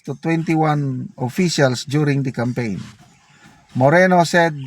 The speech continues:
this is on top of another seven point eight billion that could be transferred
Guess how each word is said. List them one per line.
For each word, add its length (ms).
this 240
is 160
on 240
top 240
of 160
another 400
seven 560
point 320
eight 240
billion 720
that 240
could 240
be 80
transferred 720